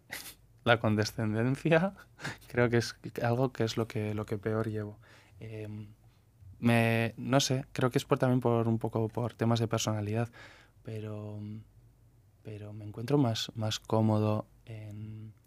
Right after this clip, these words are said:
en, en una confrontación, eh, dialéctica, por supuesto, que en una, en una conversación condescendiente. No, no me gustan las conversaciones condescendientes o,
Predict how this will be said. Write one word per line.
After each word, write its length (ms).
en, 480
en 180
una 220
confrontación, 1000
eh, 380
dialéctica, 540
por 120
supuesto, 460
que 420
en 120
una, 480
en 100
una 160
conversación 800
condescendiente. 840
No, 100
no 180
me 100
gustan 280
las 120
conversaciones 520
condescendientes 800
o, 180